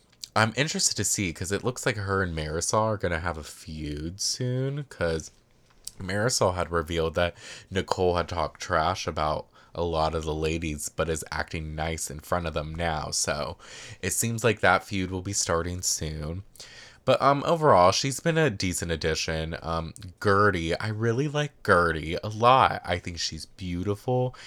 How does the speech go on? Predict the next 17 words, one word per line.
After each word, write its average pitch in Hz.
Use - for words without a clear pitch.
I 87
think 87
she's, -
like, 80
vivacious. 110
I 87
like 82
that 82
she's 87
a 87
businesswoman, 98
and, 90
like, 85
she's 117
just 139
very 120
fun. 82